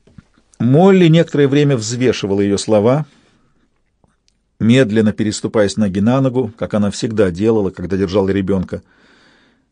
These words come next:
«Выходит, твоя сестра обладает силой, как и ты?»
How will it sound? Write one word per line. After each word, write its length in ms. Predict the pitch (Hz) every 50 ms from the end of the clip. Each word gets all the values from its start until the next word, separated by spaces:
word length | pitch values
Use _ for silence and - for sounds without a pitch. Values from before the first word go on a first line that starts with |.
| _ _ -
«Выходит, 600 | 98 92 101 - - 143 143 135 139 135 - -
твоя 360 | - 110 117 117 117 139 147
сестра 480 | 139 - - 131 - - - 131 135 151
обладает 560 | - 127 117 127 131 127 135 143 139 135 139
силой, 540 | - - - 160 185 190 165 104 80 80 _ _ _ _ _ _ _ _ _
как 240 | - 113 104 - 120
и 40 |
ты?» 280 | - - 156 170 180